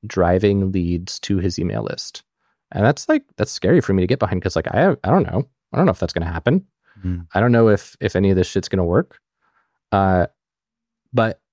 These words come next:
Speaker 1: that fear is, like, me essentially saying, "I don't know if this service is actually worth it."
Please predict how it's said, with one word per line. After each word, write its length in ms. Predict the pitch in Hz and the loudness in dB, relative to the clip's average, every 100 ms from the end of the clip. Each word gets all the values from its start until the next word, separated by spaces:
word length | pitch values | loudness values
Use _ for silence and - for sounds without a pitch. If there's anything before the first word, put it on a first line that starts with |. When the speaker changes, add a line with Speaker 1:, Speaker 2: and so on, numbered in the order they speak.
| _ | _
Speaker 1:
that 420 | - 123 117 113 - | -12 -4 -2 -2 -6
fear 340 | - 180 117 | 0 2 2
is, 120 | 101 | 2
like, 160 | 107 95 | 0 2
me 180 | 107 120 | 2 2
essentially 500 | 113 120 113 - 98 | 2 0 0 0 0
saying, 380 | - 104 92 - | 0 0 0 -2
"I 120 | - 117 | -2 0
don't 180 | 127 | 0
know 560 | 113 127 104 92 107 135 _ _ _ _ - | 2 2 2 2 0 -4 _ _ _ _ -4
if 240 | 110 - | -4 0
this 180 | 104 95 | 0 0
service 480 | - - 98 95 - | -2 -2 -2 -2 -4
is 140 | 90 - | -8 -8
actually 680 | 92 - - 95 90 87 85 | -10 -10 -8 -4 -2 -2 -2
worth 260 | 87 - | -4 -6
it." 140 | - | -8